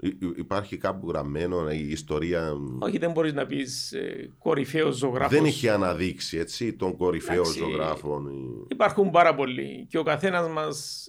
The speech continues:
Speaker 2: για μένα μπορεί να είναι ο Α, για τον άλλον μπορεί να είναι ο Β και ούτω καθεξής. Δεν
Speaker 1: Άρα
Speaker 2: είναι.
Speaker 1: στα βιβλία δεν υπάρχει κάποιος ο οποίος
Speaker 2: Μμμ.
Speaker 1: ξεχωρίζει, ε, να, να θεωρ-, αδιαμφισβήτητα ότι είναι ο κορυφαίος ζωγράφος που γεννήθηκε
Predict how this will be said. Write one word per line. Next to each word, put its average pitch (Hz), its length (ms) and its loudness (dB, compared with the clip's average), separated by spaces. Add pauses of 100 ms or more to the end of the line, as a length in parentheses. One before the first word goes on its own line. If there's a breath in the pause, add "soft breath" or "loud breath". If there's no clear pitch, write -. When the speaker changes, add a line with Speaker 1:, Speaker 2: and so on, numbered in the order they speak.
Speaker 2:
για 156 160 -2
μένα 160 180 -2
μπορεί 147 200 -2
να 147 60 2
είναι 151 160 -2
ο 139 120 0
Α, - 560 -2
για - 120 -2
τον 139 160 -4
άλλον 139 240 -4
μπορεί 135 200 -6
να 139 60 -8
είναι 175 200 -6
ο 185 240 -4
Β - 40 -8
και 156 80 -10
ούτω 147 120 -8
καθεξής. - 520 -12
Δεν - 100 -8
Speaker 1:
Άρα 98 100 0
Speaker 2:
είναι. 101 80 0
Speaker 1:
στα 113 240 0
βιβλία 101 500 2
δεν 113 160 0
υπάρχει 104 400 -4
κάποιος 92 440 -2
ο 87 40 -4
οποίος 85 320 -4
Speaker 2:
Μμμ. - 60 -20 (100)
Speaker 1:
ξεχωρίζει, 85 920 -2 (600)
ε, 85 320 -2
να, 80 240 -2
να 87 180 0
θεωρ-, 90 280 0
αδιαμφισβήτητα 90 920 0
ότι 87 140 -2
είναι 92 100 0
ο 82 60 -2
κορυφαίος 85 380 0
ζωγράφος 82 360 -4
που 87 120 -8
γεννήθηκε 80 440 -4